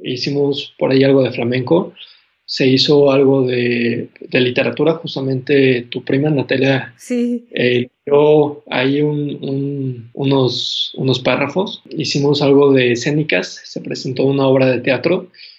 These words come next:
Speaker 1: igual, esa obra de teatro, los actores son de diferentes carreras.
Speaker 2: Qué increíble,
Speaker 1: Entonces,
Speaker 2: o sea, ahí
Speaker 1: y
Speaker 2: te das cuenta de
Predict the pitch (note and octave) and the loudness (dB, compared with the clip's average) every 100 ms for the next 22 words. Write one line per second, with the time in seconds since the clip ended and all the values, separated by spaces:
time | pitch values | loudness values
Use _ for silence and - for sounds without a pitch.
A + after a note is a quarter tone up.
0 | _ C3 D3+ D#3 - _ - C#3 C3 D3+ | _ 0 2 0 -4 _ -6 -4 0 2
1 | D#3+ D#3+ D#3+ F#3 E3 D#3 E3 C3+ - A#2 | 4 4 4 0 0 -2 -2 -4 -12 -6
2 | E3 D3 C#3+ - - - C3+ C#3+ D3 C#3 | -4 -2 -4 -8 -16 -8 -6 0 2 2
3 | - C3 B2 C#3+ C3+ B2 - - C4+ C4 | -2 -6 -4 -2 -4 -4 -14 -6 -2 0
4 | F#3+ D#3+ - - C#4 D4 D4 D#4 D#4 C#4 | -2 -4 -12 -4 0 0 -2 -2 -2 -2
5 | A3+ A3 C4+ C4+ - D4 D4 C4+ C4+ C4 | -2 -4 -4 -6 -4 -2 -2 -4 -6 -6
6 | C4+ C4 G3+ F#3+ - | -6 -4 -6 -8 -12